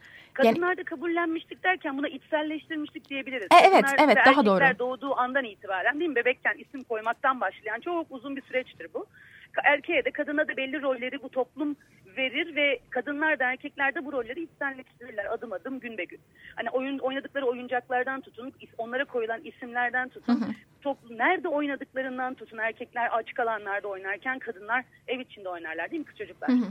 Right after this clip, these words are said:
Speaker 2: Ee, bütün bunlarla bu içselleştirilmişlikler var. Bunu kırabileceğimiz bu farkındalık alanlarını yaratmadığı için devlet sisteminin içindeki hiçbir alan,
Speaker 1: Hı hı.
Speaker 2: ya eğitim sisteminde yaratılabilir. Bazı ülkeler, birçok ülke bunu yapıyor. Eğitim sisteminde de bu yok.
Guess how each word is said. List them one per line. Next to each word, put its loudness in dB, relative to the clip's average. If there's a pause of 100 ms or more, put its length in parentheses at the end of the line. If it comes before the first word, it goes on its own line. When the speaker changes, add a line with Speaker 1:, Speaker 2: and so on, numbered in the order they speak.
(380)
Speaker 2:
Ee, -6 (120)
bütün -10
bunlarla -2
bu -4
içselleştirilmişlikler -6
var. 0
Bunu -6
kırabileceğimiz -6
bu -14
farkındalık -8
alanlarını -2
yaratmadığı 0
için -16 (360)
devlet -2 (100)
sisteminin -10
içindeki -8
hiçbir -8
alan, -6 (320)
Speaker 1:
Hı 4
hı. 2 (100)
Speaker 2:
ya -4
eğitim -4
sisteminde -4
yaratılabilir. -4
Bazı 0
ülkeler, 0
birçok -10
ülke -12
bunu -12
yapıyor. -4
Eğitim -8
sisteminde -10
de -2
bu -10
yok. -4